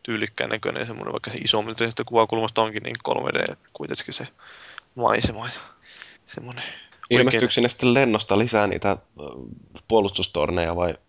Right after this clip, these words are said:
Speaker 1: Ei, ne on mun mielestä ainakin tuossa ollut, niinku, mä en, mä oon kauheasti sitä vielä pelannut, mutta ne on ollut tähän mennessä ollut niinku kaikki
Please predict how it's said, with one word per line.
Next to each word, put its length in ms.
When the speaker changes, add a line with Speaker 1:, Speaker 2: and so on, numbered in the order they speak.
Speaker 1:
Ei, 340
ne 100
on 80
mun 140
mielestä 280
ainakin 200
tuossa 340
ollut, 220
niinku, 300
mä 100
en, 80
mä 80
oon 160
kauheasti 380
sitä 180
vielä 160
pelannut, 340
mutta 220
ne 40
on 40
ollut 140
tähän 240
mennessä 380
ollut 220
niinku 220
kaikki 340